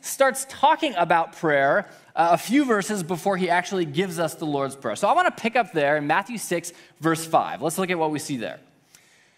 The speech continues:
Jesus says, "And when you pray,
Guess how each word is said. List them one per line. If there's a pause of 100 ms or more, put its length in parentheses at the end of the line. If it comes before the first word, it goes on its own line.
(340)
Jesus
says,
"And
when
you
pray,